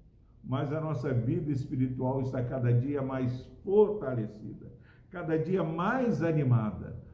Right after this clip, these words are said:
porque há uma presença maior, a presença do Deus Espírito Santo conosco.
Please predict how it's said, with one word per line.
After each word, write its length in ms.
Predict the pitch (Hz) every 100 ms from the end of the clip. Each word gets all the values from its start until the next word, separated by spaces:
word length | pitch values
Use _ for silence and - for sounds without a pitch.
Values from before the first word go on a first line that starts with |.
| - -
porque 540 | 127 123 123 139 143 -
há 280 | 131 151 160
uma 340 | 160 160 127
presença 1080 | 139 139 123 - 139 151 151 - 143 139 - - - -
maior, 920 | - 123 143 120 113 120 113 101 - - - -
a 100 | 113
presença 720 | 120 127 123 123 131 120 127
do 240 | 113 120 117
Deus 680 | 98 110 139 160 156 127
Espírito 640 | 127 123 - 127 120 117 110
Santo 380 | - 107 -
conosco. 580 | - - 202 - - -